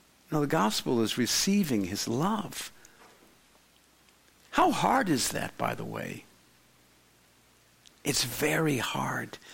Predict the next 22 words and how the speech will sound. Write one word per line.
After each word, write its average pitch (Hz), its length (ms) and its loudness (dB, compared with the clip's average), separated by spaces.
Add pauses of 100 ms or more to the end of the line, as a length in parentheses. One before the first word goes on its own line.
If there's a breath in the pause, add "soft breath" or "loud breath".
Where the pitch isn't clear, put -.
(380 loud breath)
'cause 147 240 2
in 147 100 6
our 160 280 2
brains, 156 580 2
it 131 220 -2
doesn't 151 440 2
com-, 135 340 0 (140)
compute. - 680 0 (320 loud breath)
How 202 220 2
could 170 320 0
God 139 520 0 (280)
love 127 380 0
me? 104 400 0 (1040)
I 170 60 0
mean, 160 100 2
come 285 260 4
on, - 280 0
I 165 120 2
am 170 140 4
so - 300 0
messed 170 360 2
up. 117 200 0